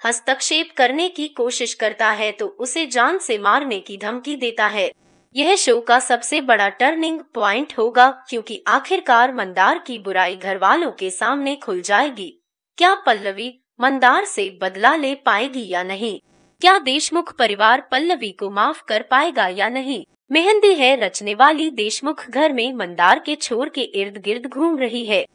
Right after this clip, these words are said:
पहले यह देखा गया था कि मंदार पल्लवी के गले पर चाकू रखेगा और राघव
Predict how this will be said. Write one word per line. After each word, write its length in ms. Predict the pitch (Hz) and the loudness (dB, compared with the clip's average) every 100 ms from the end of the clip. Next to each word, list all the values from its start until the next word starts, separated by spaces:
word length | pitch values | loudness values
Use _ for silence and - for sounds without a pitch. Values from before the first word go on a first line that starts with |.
| _ _ _ | _ _ _
पहले 280 | 330 403 427 | 6 8 6
यह 320 | 403 247 202 | 4 2 -2
देखा 380 | 208 262 330 339 | -2 -2 2 2
गया 260 | 302 269 294 | 2 4 2
था 220 | 294 262 302 | 4 4 2
कि 180 | - | 0
मंदार 480 | 185 185 185 208 285 - | -8 -6 2 4 4 0
पल्लवी 420 | 254 285 359 247 | -2 0 -2 -4
के 180 | 180 185 | -6 -8
गले 300 | 175 190 302 | -4 -2 -2
पर 200 | 302 285 | 0 0
चाकू 420 | 294 226 180 208 | 2 0 0 0
रखेगा 500 | 233 294 - 190 180 160 - - | -2 0 -2 -2 0 0 -4 -8
और 180 | 185 175 | -6 2
राघव 440 | 196 285 285 330 | 4 6 4 0